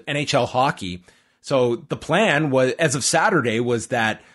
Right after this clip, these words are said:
those on the West Coast would get Dynamite at ten P M their time and eleven P M Mountain Time. So this would mean that, uh, viewers in those two time zones would have to wait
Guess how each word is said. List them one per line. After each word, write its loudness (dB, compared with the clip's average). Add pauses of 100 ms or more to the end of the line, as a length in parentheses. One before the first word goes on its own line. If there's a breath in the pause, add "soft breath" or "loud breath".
(100)
those 2
on 2
the 4
West 0
Coast -2
would -4
get -2
Dynamite 0
at -8
ten 0
P 2
M 2 (100)
their 0
time -2 (220 soft breath)
and -2
eleven 2
P 0
M 0
Mountain 0
Time. -2 (200 loud breath)
So -4
this 0
would 2
mean 2
that, -2 (140)
uh, -4 (440)
viewers 0
in -2
those 4
two 0
time 2
zones -2 (160 loud breath)
would -6
have -2
to 2
wait 0